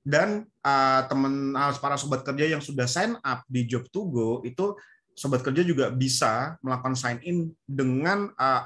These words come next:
akun yang sama, alamat email yang sama di Skillana. Nah, Skillana ini, ini sebuah platform, eh, di mana kita bisa mengembangkan sesuatu hal seperti itu ini. Dan itu sudah ada di Google Play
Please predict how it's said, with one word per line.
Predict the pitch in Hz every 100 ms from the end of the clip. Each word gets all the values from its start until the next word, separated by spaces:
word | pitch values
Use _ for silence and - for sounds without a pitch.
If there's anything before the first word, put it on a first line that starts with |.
| 127
akun | - 143
yang | 135 123
sama, | 123 95 107 156
alamat | 131 127 127 127
email | 127 120
yang | 120
sama | 120 135 160
di | 147 180
Skillana. | 175 - 127 113 117 98 - _ _ _ 139
Nah, | 127
Skillana | 110 - 139 123 123
ini, | 165 - 151 127 143
ini | 175
sebuah | - 135 120 120
platform, | 120 113 - 156 208 220
eh, | 127 127 120
di | 120
mana | 117 113 147 202 - - _ _
kita | - 139 - 185
bisa | 165 127 175
mengembangkan | 175 160 151 143 123 120 147 165
sesuatu | 160 139 131 127 135
hal | 113 95 113 _ _ _
seperti | - 120 120 127 123
itu | 123
ini. | 117 110
Dan | 123 131
itu | 123
sudah | 170 143 139 147
ada | 123 151
di | 143 147 151 -
Google | 131 123 113
Play | 139 156 180